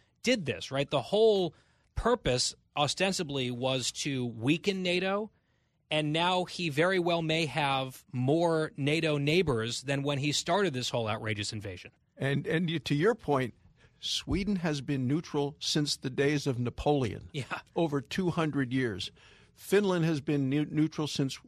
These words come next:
Speaker 2: World War Two. Neither of them have joined nato, and they said everything switched on February twenty-fourth when Putin invaded, showed to be the mass murderer in Ukraine,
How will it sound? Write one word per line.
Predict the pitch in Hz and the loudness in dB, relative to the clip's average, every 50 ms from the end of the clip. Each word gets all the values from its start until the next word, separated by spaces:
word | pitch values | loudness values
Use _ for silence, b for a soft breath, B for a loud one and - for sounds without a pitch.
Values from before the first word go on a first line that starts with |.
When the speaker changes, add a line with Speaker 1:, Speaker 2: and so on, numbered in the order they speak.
| - 107 | -14 -6
Speaker 2:
World | 117 127 135 135 139 143 135 117 | -2 2 2 4 2 2 0 -2
War | 113 127 131 131 131 131 127 | -2 0 0 2 0 0 -2
Two. | - - 190 196 202 131 92 - b b b b - | -4 -2 0 0 0 0 -4 -6 b b b b -8
Neither | 120 127 135 170 208 220 | -4 -2 0 0 0 0
of | 196 180 | 0 0
them | 151 143 | 2 0
have | 139 123 | -2 -2
joined | 104 - 131 127 127 127 127 | -4 -4 -4 -2 0 0 0
nato, | 143 156 170 147 139 131 127 | 2 2 2 2 2 2 2
and | - 123 127 127 | 0 0 0 0
they | 143 151 | 0 0
said | - - 135 120 | 2 0 -2 -2
everything | - - 151 156 175 165 - - 160 147 | 0 0 0 0 0 -2 -2 -2 -4 -2
switched | - - - 151 143 135 - - - b b b b - | -2 -4 0 0 0 0 0 -4 -10 b b b b -4
on | 135 131 123 | -2 -2 -2
February | - - 143 131 135 135 131 131 131 131 | 0 -2 -2 0 0 0 0 0 -2 -4
twenty-fourth | - - 135 127 117 113 - - 165 165 165 160 151 - - B B B B B B B | -4 -6 -4 -4 -4 -4 -4 -2 2 4 6 4 4 2 -6 B B B B B B B
when | - 120 113 | -4 -4 -4
Putin | - - 151 151 143 139 | 0 0 0 0 0 -2
invaded, | 131 127 123 117 151 165 156 151 151 135 120 | -2 -2 0 2 4 4 4 2 0 -2 -4
showed | - - 147 135 135 131 117 | -6 -2 0 0 0 -2 -2
to | - 120 | -6 -6
be | 123 131 | -4 -4
the | 123 127 | -4 -4
mass | 120 123 135 135 135 127 - - | -2 -2 -2 -2 -2 -4 -4 -4
murderer | 123 127 139 147 156 139 151 156 156 156 160 151 | 0 2 4 4 4 2 2 0 0 0 -2 -2
in | - - 123 117 117 | -4 -2 -2 0 0
Ukraine, | 113 117 113 - - 160 160 151 151 147 147 147 | -2 -4 -4 -2 0 2 2 4 4 2 2 0